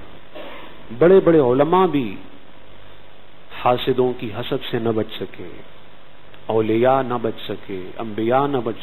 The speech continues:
سکے، ان سے بھی حسد کیا گیا، وہ بھی محسود ہوئے۔ اپنے وقت کے عظیم مجدد، عارف، فقی، محدث، عاشق رسول،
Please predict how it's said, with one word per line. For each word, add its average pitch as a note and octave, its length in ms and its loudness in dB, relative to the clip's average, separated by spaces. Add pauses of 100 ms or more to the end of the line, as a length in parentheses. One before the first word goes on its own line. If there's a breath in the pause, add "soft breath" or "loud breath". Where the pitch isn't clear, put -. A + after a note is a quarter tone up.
سکے، G2 280 -10
ان C3+ 140 0 (100)
سے F3 80 2
بھی E3 180 -2
حسد A#2 280 -2 (580)
کیا G#2 280 -4
گیا، - 260 -12 (1200)
وہ C#3 120 6
بھی D#3 140 6
محسود E3 600 6
ہوئے۔ A2 360 4 (2250)
اپنے D3+ 240 2
وقت C#3 260 2
کے C#3 60 2
عظیم A#2+ 540 0
مجدد، G#2+ 580 -2
عارف، A2+ 600 0 (1200)
فقی، A#2 400 -2 (640)
محدث، G#2 720 -2 (840)
عاشق G#2+ 400 -4
رسول، G#2 460 0